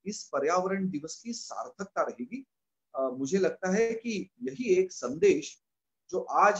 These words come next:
हमें प्राप्त हुआ है, उसको अपने जीवन में उतार कर केवल अपने ही जीवन को नहीं, तो सारे मानव जाति के जीवन को उन्नत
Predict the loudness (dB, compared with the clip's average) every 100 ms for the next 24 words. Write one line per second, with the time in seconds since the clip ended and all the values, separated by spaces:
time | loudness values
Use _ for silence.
0 | -2 -2 -2 -2 -6 -6 -6 -4 -6 -4
1 | -8 -8 -18 _ _ _ -16 -8 2 2
2 | 4 0 -2 0 0 2 2 0 -6 -12
3 | _ 2 2 4 0 -2 -8 _ _ _
4 | _ -2 4 4 4 -2 -4 -4 0 0
5 | 0 0 0 2 0 -2 -6 -10 _ _
6 | _ _ -4 -4 0 2 4 4 2 -2
7 | 0 2 2 0 -2 -10 -6 -6 -6 -8
8 | -4 -4 -4 -6 -8 _ _ _ -6 -2
9 | 0 -2